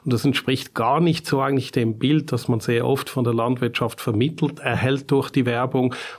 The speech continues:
wo eben noch die Familie im Zentrum steht, dass man ganz früh morgens aufsteht und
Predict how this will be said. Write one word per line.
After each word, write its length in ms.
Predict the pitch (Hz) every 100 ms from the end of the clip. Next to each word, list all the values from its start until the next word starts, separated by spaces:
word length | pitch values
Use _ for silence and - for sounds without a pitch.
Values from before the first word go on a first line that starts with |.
| -
wo 80 |
eben 340 | 107 123 123 123
noch 220 | 123 -
die 140 | -
Familie 560 | 113 110 120 139 160 143
im 180 | 139 139
Zentrum 540 | 143 139 139 135 131
steht, 480 | - - 120 127 127
dass 200 | 120 -
man 180 | 123 110
ganz 280 | 127 160 -
früh 220 | 151 139
morgens 440 | 131 143 139 135
aufsteht 760 | 127 127 143 - - 131 127 131
und 160 | 127